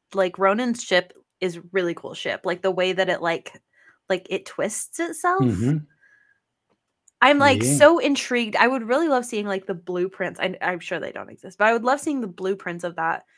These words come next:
Speaker 1: ship. Like, does the, is there, like, an inner part that's, like, like, suspended inside of the ship that, like,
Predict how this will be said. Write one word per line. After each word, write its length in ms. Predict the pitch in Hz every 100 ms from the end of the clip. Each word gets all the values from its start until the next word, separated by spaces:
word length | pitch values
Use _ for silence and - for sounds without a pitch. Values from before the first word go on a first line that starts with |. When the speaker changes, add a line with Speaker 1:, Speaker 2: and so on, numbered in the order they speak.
| _ _
Speaker 1:
ship. 360 | - - 233 -
Like, 220 | 196 180
does 260 | 202 190 -
the, 220 | 196 180 - - -
is 180 | 214 196
there, 140 | 233
like, 160 | 262 247
an 140 | 202
inner 280 | - 190 226
part 340 | 233 247 247 -
that's, 200 | 202 202
like, 300 | 175 175 _ _ _ _ _ _
like, 240 | 196 180 -
suspended 640 | 202 - - 185 190 202
inside 500 | 175 175 175 147 170
of 140 | 214 220
the 160 | 247
ship 300 | 240 262 262 262 202
that, 180 | 185
like, 240 | 175 165